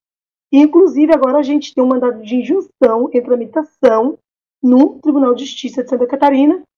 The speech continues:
que foi dada procedência pra sessenta dias pra fazer uma nova lei. Então, isso já simboliza uma vitória muito grande, de,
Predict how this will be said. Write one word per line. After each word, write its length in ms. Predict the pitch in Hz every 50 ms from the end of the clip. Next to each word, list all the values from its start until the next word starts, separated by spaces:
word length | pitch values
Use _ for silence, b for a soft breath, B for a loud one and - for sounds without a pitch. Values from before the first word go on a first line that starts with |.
| _ _ _
que 120 | - 311 302
foi 180 | - 320 311
dada 240 | 262 269 269 262 285
procedência 800 | 294 - 302 349 392 359 - 381 262 277 269 269 294 294 311 -
pra 140 | - 294 277
sessenta 360 | - 269 - 330 330 330 339
dias 300 | 262 226 262 285 294 -
pra 120 | - 311
fazer 200 | - 302 262 262
uma 120 | 262 262 285
nova 220 | 302 294 285 330
lei. 300 | 370 359 269 220 196 - - _ _ _ _ _ _ _ _ _ _ _ _ _ _ _ _ _
Então, 640 | 247 262 262 262 - - 311 330 330 294 262 - - _ _ _ - - _ _ 269
isso 180 | 277 277 -
já 100 | 269 302
simboliza 580 | 294 - 311 285 294 277 262 240 254 262 254 302
uma 160 | 277 269 269
vitória 300 | 285 285 269 233 220 233
muito 200 | 226 - - 285
grande, 540 | 254 339 339 277 214 202 196 - - - - _ _ _ _ _ _ _ _ _ _ _
de, 420 | - 180 202 233 240 277 339 -